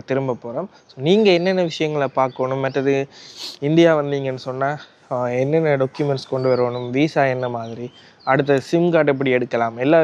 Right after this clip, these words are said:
விஷயமுமே வந்துட்டு நான் இலங்கைக்கு போன பிறகு தனியாக ஒரு வீடியோவா அது விவரமா சொல்லி ஒரு காணொளி ஒன்று பதிவு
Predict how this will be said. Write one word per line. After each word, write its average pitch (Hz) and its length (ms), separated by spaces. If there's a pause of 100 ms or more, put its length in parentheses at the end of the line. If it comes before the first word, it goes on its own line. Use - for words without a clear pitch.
விஷயமுமே 135 460
வந்துட்டு 131 320
நான் 147 160
இலங்கைக்கு 165 480
போன 127 240
பிறகு 160 200 (120)
தனியாக 170 380
ஒரு 147 100 (180)
வீடியோவா 131 440 (480)
அது 156 140 (440)
விவரமா 170 460 (100)
சொல்லி 139 340
ஒரு 139 100 (340)
காணொளி 135 340
ஒன்று 127 180
பதிவு 127 240